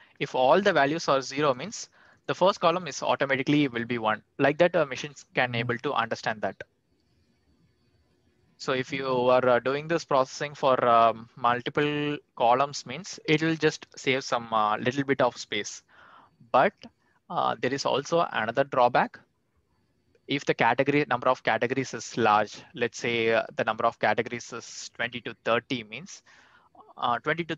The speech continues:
Speaker 1: thirty new columns will be, uh, created in the data set. If the data set has, like, uh, millions of sample and you are also creating additional features like this, means it will increase the data set size so large,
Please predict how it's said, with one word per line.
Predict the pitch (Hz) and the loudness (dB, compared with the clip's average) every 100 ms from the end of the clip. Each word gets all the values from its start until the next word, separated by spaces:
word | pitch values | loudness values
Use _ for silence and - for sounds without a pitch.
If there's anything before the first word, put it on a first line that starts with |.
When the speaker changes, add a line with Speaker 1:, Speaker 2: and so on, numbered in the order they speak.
| - | 0
Speaker 1:
thirty | 143 151 160 139 | 0 0 -4 -8
new | 131 147 | -12 -12
columns | 170 135 120 147 - - | -4 -2 -2 -4 -14 -12
will | 123 | -10
be, | 120 135 123 | -6 -2 2
uh, | 110 110 | 4 2
created | 123 120 123 | 2 2 2
in | 117 | 2
the | 113 | 0
data | 110 107 113 | 0 0 0
set. | - 104 - _ _ _ _ | -2 -6 -8 _ _ _ _
If | 127 120 | -10 -4
the | 127 | 0
data | 123 123 135 | 2 2 2
set | 147 156 | 0 -2
has, | 147 135 - | 2 0 2
like, | 135 123 127 | 0 0 2
uh, | 117 | 2
millions | 117 120 131 - | 2 0 0 -2
of | 135 | -4
sample | - 120 123 135 135 - | -2 -4 -4 -2 -4 -2
and | 120 117 | -4 -6
you | 113 120 | -6 -4
are | |
also | 120 123 151 | -2 -4 -8
creating | - 117 123 135 117 | -8 -4 -4 -4 -6
additional | 107 110 - 139 | -6 -8 -10 -12
features | - 127 - 135 127 | -12 -10 -8 -6 -4
like | 117 | -4
this, | 113 139 - | -4 -8 -10
means | 135 202 - - _ _ _ _ - | -16 -16 -18 -20 _ _ _ _ -6
it | 143 165 | -6 0
will | 160 - - | 0 0 -4
increase | 143 156 156 | -8 -6 -4
the | - 147 135 | 2 4 4
data | 120 120 | 4 2
set | 123 127 - | 2 -4 -4
size | - 123 127 | -2 -2 -2
so | - 135 | -6 -4
large, | 123 110 101 - | -2 0 -2 -4